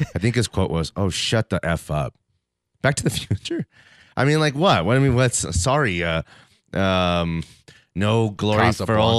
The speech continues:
Speaker 1: old men. <laughs> Or, like, what are we, Casablanca? Yeah. If it's not, if it's not black and white, and, uh,
Speaker 2: It's not really film 'cause they weren't using film. <laughs>
Speaker 1: I don't know.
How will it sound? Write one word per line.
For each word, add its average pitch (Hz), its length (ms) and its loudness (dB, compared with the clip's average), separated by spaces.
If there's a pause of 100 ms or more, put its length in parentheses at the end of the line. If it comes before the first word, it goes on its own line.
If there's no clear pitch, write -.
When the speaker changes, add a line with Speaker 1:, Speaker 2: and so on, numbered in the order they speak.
(120)
Speaker 1:
old 95 80 -2
men. 113 460 0
<laughs> - 40 -6
Or, 127 160 2
like, 143 280 2
what 202 120 4
are 196 40 0
we, 170 300 2 (300)
Casablanca? 170 840 2 (500)
Yeah. 92 300 0 (720)
If - 80 -6
it's 147 120 0
not, 165 380 2 (160)
if 131 120 2
it's - 120 -4
not 143 240 0
black 117 320 2
and 107 160 0
white, 90 460 -2 (1300)
and, 87 540 -2
uh, 82 360 -4 (100)
Speaker 2:
It's - 180 -14
not - 260 -12
really 131 280 -12
film 117 640 -4
'cause 107 160 -6
they 117 160 -2
weren't 120 340 -4 (320)
using 123 340 -4
film. 113 600 -10 (360)
<laughs> - 320 -20 (1300)
Speaker 1:
I 82 140 0
don't 76 120 -2
know. 71 160 -6